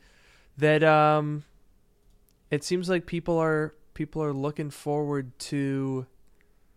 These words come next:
uh, some retro stuff. So that's definitely gonna be exciting. I'm, I'm hoping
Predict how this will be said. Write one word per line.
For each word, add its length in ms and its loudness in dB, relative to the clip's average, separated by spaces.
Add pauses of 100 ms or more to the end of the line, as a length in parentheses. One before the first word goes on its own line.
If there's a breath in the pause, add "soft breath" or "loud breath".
(1000)
uh, 340 -4 (400)
some 220 -8
retro 360 0
stuff. 720 -10
So 320 -4
that's 480 2
definitely 460 -4
gonna 160 -4
be 140 -6
exciting. 480 -12 (260)
I'm, 200 -2
I'm 180 4
hoping 480 0